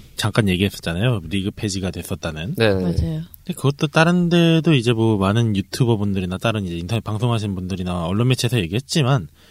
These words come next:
Speaker 1: 사실상 이렇게 하면은 절차라는 거를 어느 정도 밟거든요. 그게
Speaker 2: 아,
Speaker 1: 반드시
Speaker 3: 맞아요.
Speaker 1: 하진
Speaker 2: 네.
Speaker 1: 않지만. 근데 이번에 히오스, 아, 히오스 사태는 너무 커다랬죠.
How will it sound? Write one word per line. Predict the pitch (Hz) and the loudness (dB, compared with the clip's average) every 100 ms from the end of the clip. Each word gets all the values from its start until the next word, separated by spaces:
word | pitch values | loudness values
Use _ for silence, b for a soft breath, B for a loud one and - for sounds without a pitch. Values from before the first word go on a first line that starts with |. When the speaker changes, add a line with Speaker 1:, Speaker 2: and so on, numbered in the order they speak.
| b b b | b b b
Speaker 1:
사실상 | - 262 359 | 4 4 4
이렇게 | 220 120 156 | 2 4 4
하면은 | 175 165 147 | 6 6 6
절차라는 | 135 107 110 131 - 254 247 226 214 202 | 4 2 2 2 4 6 8 8 8 8
거를 | 165 139 | 6 6
어느 | - 107 | 4 2
정도 | 135 139 | 4 2
밟거든요. | 127 101 107 151 107 85 71 - | 0 -4 2 2 2 -4 -10 -8
그게 | 110 | 2
Speaker 2:
아, | 135 | 6
Speaker 1:
반드시 | 165 190 180 180 151 | 8 8 10 8 8
Speaker 3:
맞아요. | 180 | 6
Speaker 1:
하진 | 202 220 | 4 4
Speaker 2:
네. | |
Speaker 1:
않지만. | 104 92 151 104 82 80 - b b b b b b b | 2 0 0 -2 -4 -8 -14 b b b b b b b
근데 | 120 185 | -4 -2
이번에 | 120 131 170 165 127 | -2 -2 0 0 -2
히오스, | - - 196 190 - - - 160 120 | -4 0 2 0 -6 -6 0 0 0
아, | 98 85 | -2 -4
히오스 | - 170 180 170 | -2 -2 0 0
사태는 | 139 - 139 143 | -2 2 2 4
너무 | 87 90 95 95 92 - | 2 2 2 0 0 -2
커다랬죠. | - - 208 98 - 151 | 2 4 4 4 0 0